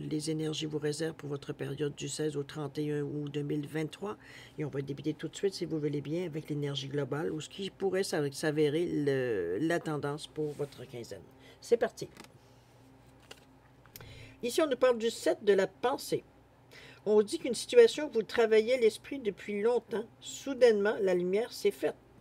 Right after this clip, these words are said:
On a compris. Qu'importe que la vérité ait été révélée par vos anges, dévoilée par un ami ou découverte par vous-même, la lucidité et la vigilance sont toujours bénéfiques. N'hésitez pas à passer du temps seul si vous en avez besoin.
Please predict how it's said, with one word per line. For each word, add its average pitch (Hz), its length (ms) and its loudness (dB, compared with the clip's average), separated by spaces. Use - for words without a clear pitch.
On 160 100 -6
a 170 60 -4
compris. 202 420 -6
Qu'importe 294 360 0
que 247 80 8
la 208 120 10
vérité 208 420 6
ait 226 200 2
été 196 220 6
révélée 202 440 6
par 185 200 -2
vos 175 280 0
anges, 196 280 0
dévoilée 196 440 6
par 185 200 0
un 175 140 0
ami 180 320 0
ou 170 120 -6
découverte 220 560 2
par 165 180 -2
vous-même, 165 380 -4
la 185 140 8
lucidité 226 800 2
et 196 60 12
la 180 160 8
vigilance 202 640 0
sont - 240 -2
toujours 190 340 2
bénéfiques. 170 840 -2
N'hésitez 190 400 4
pas 233 160 4
à 185 180 0
passer 190 360 -2
du 165 140 -10
temps 170 200 -4
seul 104 240 -2
si - 160 -12
vous 147 120 -6
en 151 120 -2
avez 151 200 -2
besoin. 135 360 -2